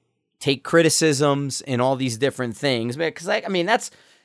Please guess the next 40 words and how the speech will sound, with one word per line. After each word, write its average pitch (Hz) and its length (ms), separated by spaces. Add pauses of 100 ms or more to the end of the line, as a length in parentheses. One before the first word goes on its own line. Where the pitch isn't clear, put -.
it. - 320
I 139 140
could 135 120
tell 160 140
you 175 140
from 165 160
firsthand 180 480
experience, 170 640
man, 110 260
it, 131 240
there's 139 220
an 165 60
effect. 165 500
When, 117 300
when 123 240 (100)
I 156 160
say 175 240
these 170 260
things, 165 400
I 143 140
piss 139 260
people 151 400
off. - 320 (480)
When 120 200
I 135 240
go 156 500
and 147 240
do 147 260
different 147 400
stuff, - 480 (560)
um, 143 400 (760)
you 143 140
know, 139 240
that, 135 240
that's 135 180
pointing 151 480
out 147 320
shortcomings, 151 840
and, 139 260
and 135 320